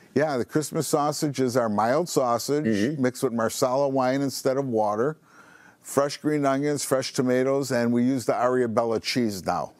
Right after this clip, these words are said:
Speaker 1: that
Speaker 2: Oh.
Speaker 1: we get from, uh, Belgioso out of, uh, Denmark, Wisconsin. We used to use Caciocavallo, but it became too inconsistent.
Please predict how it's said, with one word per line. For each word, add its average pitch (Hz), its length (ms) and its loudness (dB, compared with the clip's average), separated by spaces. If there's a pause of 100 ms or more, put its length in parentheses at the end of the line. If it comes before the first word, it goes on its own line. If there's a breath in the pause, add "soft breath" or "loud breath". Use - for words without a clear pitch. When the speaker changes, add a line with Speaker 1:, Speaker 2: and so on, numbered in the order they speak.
Speaker 1:
that 107 120 0
Speaker 2:
Oh. 117 60 2
Speaker 1:
we 107 160 -2
get 110 200 -2
from, 104 380 -2
uh, 101 160 0
Belgioso 110 760 0
out 101 100 0
of, 98 300 -4
uh, 92 120 -2
Denmark, 104 480 -4
Wisconsin. 113 600 -6 (380 loud breath)
We 139 140 2
used 170 220 -2
to 151 60 2
use 135 200 -2
Caciocavallo, 127 880 0
but 113 120 0
it 107 120 -4
became 113 340 -2
too 135 240 -2
inconsistent. 113 880 -4